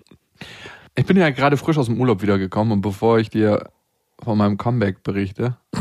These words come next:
was vielleicht auch weniger spektakulär ist, also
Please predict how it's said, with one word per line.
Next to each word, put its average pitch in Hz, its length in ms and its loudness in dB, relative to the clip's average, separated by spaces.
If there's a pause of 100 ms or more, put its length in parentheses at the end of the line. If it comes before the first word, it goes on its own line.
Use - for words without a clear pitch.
(800)
was 117 160 2
vielleicht 135 260 4
auch 127 120 0 (1000)
weniger 123 300 2
spektakulär 117 800 0
ist, - 340 -4 (1160)
also 98 360 0